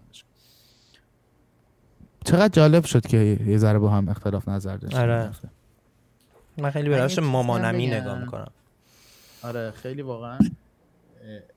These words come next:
Speaker 1: به چیز نگاه می‌کنی. هود آشپزخونه. بعد داشتم اینو می‌گفتم بهت. ما برای اپیزود، اه، بعدیمون، حالا من استوری هم می‌ذارم،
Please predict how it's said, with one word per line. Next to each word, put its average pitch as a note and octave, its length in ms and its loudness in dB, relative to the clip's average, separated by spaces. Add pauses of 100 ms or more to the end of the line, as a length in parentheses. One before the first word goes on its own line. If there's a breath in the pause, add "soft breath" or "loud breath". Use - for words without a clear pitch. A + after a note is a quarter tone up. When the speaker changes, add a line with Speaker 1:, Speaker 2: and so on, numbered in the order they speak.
(300)
Speaker 1:
به A2+ 120 -16
چیز B2 300 -16
نگاه A2 200 -14
می‌کنی. G2+ 460 -18 (400 loud breath)
هود D3 220 4
آشپزخونه. G#2+ 840 4
بعد D3 340 -4 (160)
داشتم D3+ 300 -14
اینو D3+ 140 -12
می‌گفتم G2+ 460 -12
بهت. G2 240 -10
ما B2+ 140 6
برای D#3+ 440 6
اپیزود، C3+ 460 6
اه، B2+ 1120 4 (200)
بعدیمون، G#2+ 600 6
حالا G2 120 4
من A2 120 4
استوری G#2 380 2
هم A2 80 2
می‌ذارم، G2+ 480 -2